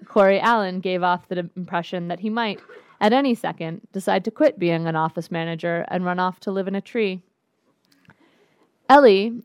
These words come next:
who was something of an outcast at work, often walked in on hushed conversations about Corey Allen that presumably centered around how much the other women in the office wanted to sleep with him.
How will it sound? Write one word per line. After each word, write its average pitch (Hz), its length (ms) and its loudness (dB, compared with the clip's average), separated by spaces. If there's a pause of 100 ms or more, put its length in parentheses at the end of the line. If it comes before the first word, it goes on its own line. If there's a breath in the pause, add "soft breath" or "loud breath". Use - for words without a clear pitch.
who 240 120 0
was 311 120 2
something 349 360 0
of 185 60 2
an 180 80 2
outcast 180 500 0
at 165 120 -4
work, 160 380 -6 (160)
often 208 380 2
walked 165 280 -4
in 165 240 -6
on 175 140 -8
hushed 196 360 -2
conversations 165 800 -6
about 170 280 -4
Corey 170 300 -2
Allen 170 360 -2 (300 soft breath)
that - 160 4
presumably 214 600 6
centered 170 480 -4
around 175 300 -2
how 180 180 -2
much 180 320 -6
the 190 140 -2
other 196 260 2
women 160 260 -6
in 160 100 -12
the 160 100 -10
office 165 420 -6
wanted 175 280 -4
to 190 80 -8
sleep 202 280 -6
with 170 140 -8
him. 165 260 -6